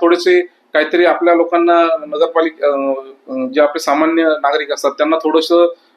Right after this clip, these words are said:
अ, हॅरॅसमेंट, अ, केली जाते किंवा काय, अ, थोडासा, अ, म्हणजे काही कर्मचारी असतील, मी सर्वच कर्मचाऱ्यांबाबत असं बोलत नाही किंवा नगरपालिकेच्या प्रशासनाबद्दल माझा कोणताही आक्षेप नाहीये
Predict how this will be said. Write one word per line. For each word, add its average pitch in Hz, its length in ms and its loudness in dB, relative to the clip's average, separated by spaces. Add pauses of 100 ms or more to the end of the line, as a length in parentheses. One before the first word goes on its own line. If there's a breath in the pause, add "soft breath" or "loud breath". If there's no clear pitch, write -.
अ, 143 60 -2
हॅरॅसमेंट, 165 640 0
अ, 143 220 0
केली 143 300 -6
जाते 135 300 0
किंवा 151 200 -2
काय, 160 220 0 (220)
अ, 147 60 -4 (260)
थोडासा, 165 400 2 (380)
अ, 143 100 2
म्हणजे 175 200 0
काही 220 240 2
कर्मचारी 202 500 0
असतील, 147 200 -6
मी 165 80 0
सर्वच 170 320 0
कर्मचाऱ्यांबाबत 175 880 0
असं - 240 -2
बोलत 170 260 2
नाही 180 120 -2
किंवा 175 280 -2
नगरपालिकेच्या 165 580 -2
प्रशासनाबद्दल 156 760 -2 (380 soft breath)
माझा 147 180 2
कोणताही 156 360 0
आक्षेप 147 360 -4
नाहीये 143 300 -4